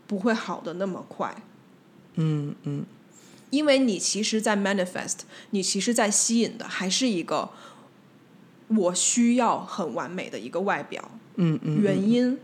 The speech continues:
Speaker 1: 你没有想到，可能是因为你真的不觉得自己是好的。
Speaker 2: 嗯，嗯，嗯。
Speaker 1: 对。
Speaker 2: 其实表现，这是，这算是题外话，就是表现脆弱其实是，其实是，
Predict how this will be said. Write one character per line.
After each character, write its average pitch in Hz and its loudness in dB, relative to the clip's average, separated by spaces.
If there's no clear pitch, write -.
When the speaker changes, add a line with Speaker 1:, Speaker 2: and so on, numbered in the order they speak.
Speaker 1:
你 202 0
没 185 2
有 185 2
想 165 -2
到， 165 -4
可 185 -6
能 160 -10
是 190 -4
因 196 -2
为 165 -4
你 196 -2
真 262 4
的 214 6
不 196 -4
觉 175 -6
得 175 -4
自 196 -6
己 - -8
是 - -4
好 - -8
的。 - -18
Speaker 2:
嗯， 170 2
嗯， 156 -2
嗯。 - -4
Speaker 1:
对。 165 -4
Speaker 2:
其 - 0
实 185 4
表 151 6
现， 185 2
这 226 0
是， 208 2
这 190 0
算 185 6
是 151 2
题 143 -2
外 147 2
话， 147 0
就 143 -2
是 156 0
表 143 2
现 180 2
脆 180 0
弱 156 4
其 135 -2
实 135 -4
是， 143 -2
其 - -8
实 143 -4
是， 147 -6